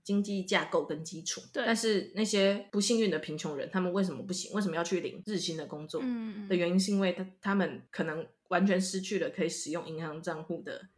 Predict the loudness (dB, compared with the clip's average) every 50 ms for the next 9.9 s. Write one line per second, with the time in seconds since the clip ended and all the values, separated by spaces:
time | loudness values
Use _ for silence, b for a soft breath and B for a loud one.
0 | -10 -6 -4 -4 -4 -4 -6 -10 -10 -8 -8 -6 -6 -6 -6 -6 -6 -6 -6 -8
1 | -10 _ _ -14 -12 -10 -8 -6 -4 -4 -4 -4 -4 0 0 0 2 4 4 4
2 | 6 6 4 4 4 2 0 0 -2 -4 -6 -8 -12 -16 _ -8 -6 -4 -2 2
3 | 2 2 4 4 2 2 2 -2 -4 -6 -8 -10 -8 -6 -4 2 8 8 8 8
4 | 6 -2 -4 -4 -4 -2 0 0 0 0 0 0 0 0 -2 -2 -2 -6 -8 -10
5 | -8 -6 -6 -4 -2 2 2 2 2 2 B B B B 2 4 4 6 6 4
6 | 6 6 4 4 6 4 4 4 4 2 4 4 4 4 2 -2 2 4 6 6
7 | 6 4 2 2 2 0 -2 0 0 2 2 4 2 2 0 -2 -4 0 2 4
8 | 4 4 4 2 -2 -4 -2 0 0 0 -2 -4 -6 -4 -4 -4 -4 -4 -6 -6
9 | -6 -6 -6 -6 -6 -6 -8 -8 -4 -4 -2 -2 -2 -4 -6 -6 -8 -12